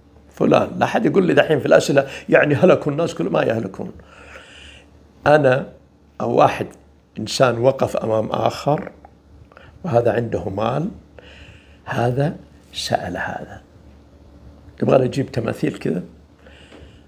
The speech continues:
هذا كيف أسوي؟ هذا سأل هذا. السائل قال: "أعطني بالله، أسأل الله فيه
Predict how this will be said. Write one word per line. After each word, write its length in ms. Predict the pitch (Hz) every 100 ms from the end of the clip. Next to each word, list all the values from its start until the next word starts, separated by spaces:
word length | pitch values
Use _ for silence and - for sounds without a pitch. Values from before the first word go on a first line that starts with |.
| - -
هذا 580 | - 127 139 143 156 202 185 - - -
كيف 120 | - -
أسوي؟ 280 | - - - - - -
هذا 460 | - 127 139 143 143
سأل 420 | - 127 - -
هذا. 440 | - - - - - - - - - - - - -
السائل 480 | 110 - 147 143 165
قال: 560 | - - 123 131 135 - -
"أعطني 600 | 113 107 - - 101 95 - 110
بالله، 480 | 107 110 123 113 - - - - - - -
أسأل 300 | - - 123
الله 500 | - 110 127 127 123
فيه 480 | - 117 - -